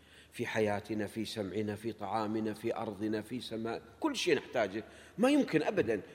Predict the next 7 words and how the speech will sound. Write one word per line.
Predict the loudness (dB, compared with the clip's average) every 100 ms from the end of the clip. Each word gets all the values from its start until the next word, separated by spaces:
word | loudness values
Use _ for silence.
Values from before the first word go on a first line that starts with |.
| 4
"إن | 8 10
الله | 10 12 10 12
يمسك | 10 8 6 4 4
السماوات | 4 8 10 12 10 10 10 6
والأرض | 8 8 8 8 8 6 6
أن | 6
تزولا". | 6 2 2 -2 -4